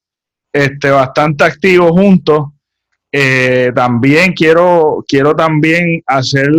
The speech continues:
honor a esto, porque esto es un junte que se ha dado gracias al contenido de Bad Bunny, pero en realidad, pues, somos fanáticos y esto se ha vuelto una tradición en Tira y Jala Podcast y la programación de esta semana,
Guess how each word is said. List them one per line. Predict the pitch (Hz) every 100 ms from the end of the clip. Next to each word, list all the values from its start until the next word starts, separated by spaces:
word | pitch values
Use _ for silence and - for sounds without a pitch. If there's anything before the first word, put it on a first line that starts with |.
| 170
honor | 156 139 135 160 190 -
a | 127 127
esto, | 160 175 - 143 143 147
porque | 123 117 135 127
esto | 123 165 175
es | 180
un | 175
junte | 185 196 196 185 165 _ _ _ -
que | 143
se | 139 147
ha | 165
dado | 175 180 208 208 208 - _ _
gracias | 131 147 156 143 190 180 160 151
al | - 139 139 131 131 127 120
contenido | 147 139 143 151 175
de | 185
Bad | 170
Bunny, | 139 170 185 165 151 151 _ _ _ _ _
pero | 170 175 185 170 160
en |
realidad, | 151 143 147 156
pues, | 196 170
somos | 165 165 185
fanáticos | 208 202 190 202 202 175 151
y |
esto | 143 160
se | 165
ha | 180
vuelto | 170 185 180 180
una | 175
tradición | 170 170 160 139 165
en | 160
Tira | 147 160 151
y |
Jala | 147 139
Podcast | 135 160 165 - 151 143 _ _ _ _
y | 160 185
la | 180 160
programación | 147 139 131 127 151 175
de | 185
esta | 185 214
semana, | 185 190 170 156 175